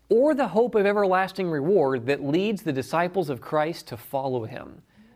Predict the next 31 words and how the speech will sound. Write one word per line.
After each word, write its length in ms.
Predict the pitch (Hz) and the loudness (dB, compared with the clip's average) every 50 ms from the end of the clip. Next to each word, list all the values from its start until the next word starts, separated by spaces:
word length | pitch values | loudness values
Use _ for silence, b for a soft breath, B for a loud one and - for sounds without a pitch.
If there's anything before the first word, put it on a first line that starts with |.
| b b b _ | b b b _
Some 160 | - - 135 | -10 -8 -6
people 200 | 139 147 135 127 | -4 -4 -4 -4
may 140 | 123 123 123 | -4 -4 -6
feel 180 | 117 131 123 113 | -6 -6 -8 -8
attacked 340 | 110 - 127 117 113 - - | -6 -6 -8 -8 -8 -8 -12
right 180 | - - - | -12 -12 -12
now. 260 | - 92 - - - - b b b b b b b b b b _ _ _ _ _ _ _ _ | -12 -12 -12 -12 -14 -16 b b b b b b b b b b _ _ _ _ _ _ _ _
"It 160 | - 160 165 | 0 2 2
is 140 | 170 143 120 | 2 0 -2
not 420 | 156 151 151 151 170 196 196 - - | -2 -2 0 0 0 0 -2 -2 -2
a 80 | - 139 | 0 0
longing 440 | 139 135 135 143 151 180 202 208 220 | 0 2 0 0 0 0 -2 -4 -4
for 180 | 214 247 220 | -2 -2 -2
heaven 500 | 156 143 135 113 120 120 127 156 175 175 _ _ _ _ _ _ _ _ _ | 0 0 0 0 -2 -6 -8 -10 -14 -18 _ _ _ _ _ _ _ _ _
or 200 | - 156 156 143 | 2 2 2 2
a 60 | 135 | 0
fear 340 | 143 - - 196 185 190 190 | -4 -6 -4 0 2 2 2
of 80 | 170 127 | 2 2
hell 300 | 139 151 139 127 120 110 | 2 2 2 2 2 0
that 140 | 120 - | -4 -8
should 180 | - - 131 117 | -8 -8 -6 -4
drive 300 | 113 123 127 131 127 120 | -2 -2 -2 0 -2 -2
a 40 | 120 | -4
disciple 440 | 113 113 110 127 117 117 113 - 120 | -6 -6 -6 -6 -6 -6 -6 -6 -8
of 80 | 113 | -6
Jesus 360 | 107 110 117 110 110 110 104 | -6 -8 -8 -8 -8 -10 -12
Christ." 340 | - - - - - - - | -12 -14 -14 -14 -14 -16 -16
That's 120 | 117 113 - | -16 -14 -12
what 100 | - - | -10 -10
we're 80 | 123 | -10
told. 260 | - - - - - | -8 -10 -10 -12 -12